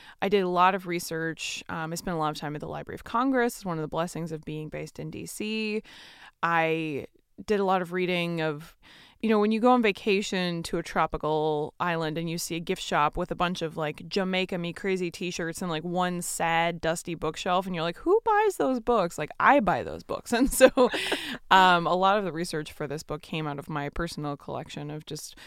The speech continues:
books that I picked up over the years about, uh, piracy and local lore. And because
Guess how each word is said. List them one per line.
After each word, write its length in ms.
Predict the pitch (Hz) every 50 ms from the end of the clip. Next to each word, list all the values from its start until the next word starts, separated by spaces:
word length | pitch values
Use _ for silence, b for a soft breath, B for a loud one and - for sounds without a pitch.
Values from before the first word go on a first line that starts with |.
| B B B B
books 240 | 175 196 - -
that 100 | - 156
I 100 | 156 123
picked 300 | - - - 175 - -
up 180 | 160 143 143 - -
over 260 | - 170 160 - 156
the 100 | 151 151
years 600 | 151 156 165 165 170 156 135 135 147 156 160 - -
about, 460 | - 160 147 143 143 143 139 - - _ -
uh, 280 | - 131 127 131 - -
piracy 540 | - - 147 143 139 156 - - 151 147 143
and 100 | 147 147
local 460 | 147 156 156 160 - 160 147 151 147
lore. 300 | 151 151 147 147 147 143
And 180 | 143 147 156 143
because 500 | 156 - - - 170 170 160 151 -